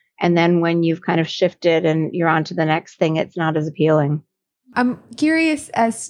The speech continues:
Speaker 2: to, uh, whether you can share any stories of people that you've shared these techniques, particularly as it pertains to vagus nerve, uh, anxiety and depression. And,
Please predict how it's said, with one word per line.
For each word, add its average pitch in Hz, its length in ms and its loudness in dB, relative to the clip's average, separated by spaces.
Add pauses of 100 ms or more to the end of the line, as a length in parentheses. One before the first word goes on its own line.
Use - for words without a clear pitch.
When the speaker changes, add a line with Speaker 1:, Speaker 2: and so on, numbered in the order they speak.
Speaker 2:
to, 220 440 0
uh, 190 360 0
whether 233 200 2
you 247 180 -2
can 349 440 -8
share 190 540 -2
any 196 480 -2
stories 180 960 -4
of 190 320 -2
people 196 400 0
that 175 340 0 (320)
you've 277 160 -2
shared 196 340 2
these 202 240 0
techniques, 185 420 -2
particularly 285 480 -2
as 240 140 0
it - 240 -2 (120)
pertains 175 460 -4
to 180 160 0
vagus 175 380 2
nerve, 160 400 2 (280)
uh, 160 340 0
anxiety 165 440 2
and 165 80 -2
depression. 160 540 -2
And, 156 200 -2